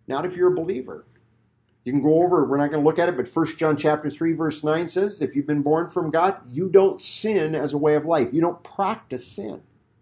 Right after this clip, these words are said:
You may do acts of sin at times, but you don't practice sin anymore. Okay? But people that live like this, and this, this is what he's doing. And I,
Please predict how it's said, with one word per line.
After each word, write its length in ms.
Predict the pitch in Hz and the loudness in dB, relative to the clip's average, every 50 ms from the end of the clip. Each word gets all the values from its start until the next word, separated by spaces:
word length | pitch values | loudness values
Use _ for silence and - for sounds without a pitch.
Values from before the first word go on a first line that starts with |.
| _ _ _ _ _ _ _ _ _ _ _ _ - | _ _ _ _ _ _ _ _ _ _ _ _ -6
You 120 | 147 165 | -2 0
may 160 | 160 151 139 | 2 2 2
do 280 | 120 131 160 233 285 254 | 2 2 2 2 2 2
acts 340 | 165 143 127 120 - - - | 2 2 2 2 0 -4 -10
of 100 | 127 - | -10 -8
sin 200 | - - 123 110 | -6 -6 -4 -4
at 120 | 107 - | -6 -8
times, 420 | - 110 98 92 104 113 110 - - | -8 -8 -8 -8 -8 -10 -12 -14 -12
but 240 | 113 110 123 120 - | -6 -4 -4 -4 -2
you 120 | 120 127 | -2 0
don't 280 | 123 127 127 135 123 - | 0 2 0 0 -2 -6
practice 480 | - - 165 165 170 - - 139 127 - | -8 -6 -6 -6 -8 -10 -10 -12 -10 -8
sin 180 | - 185 180 | -8 -8 -8
anymore. 460 | 147 113 98 90 85 76 71 - - _ _ _ _ _ _ _ _ _ _ _ 95 | -8 -8 -10 -10 -12 -16 -20 -20 -20 _ _ _ _ _ _ _ _ _ _ _ -20
Okay? 380 | 92 - - 95 92 117 123 _ _ _ _ - - - - - _ _ _ _ _ _ _ _ _ _ _ _ _ - | -20 -14 -12 -10 -10 -10 -12 _ _ _ _ -20 -20 -20 -20 -20 _ _ _ _ _ _ _ _ _ _ _ _ _ 4
But 160 | 156 151 151 | 4 4 4
people 320 | - 220 262 - - 196 175 | 0 -2 0 2 2 2 4
that 160 | 165 147 175 | 4 2 2
live 220 | 185 262 302 247 | 0 0 0 2
like 220 | 190 151 117 - - | 2 2 2 2 0
this, 180 | 120 - - - | -2 -2 0 2
and 140 | 190 180 180 | 4 4 4
this, 160 | 254 330 - - 165 | 4 2 0 -2 -2
this 240 | 175 294 302 - | -2 -2 0 -2
is 100 | 285 233 | -2 2
what 140 | 208 233 214 | 2 4 6
he's 160 | 180 165 - | 6 4 2
doing. 320 | - 202 202 180 - - - - _ - | 2 0 0 0 0 -4 -8 -12 _ -10
And 120 | 147 156 | -8 -6
I, 140 | 160 175 | -4 -6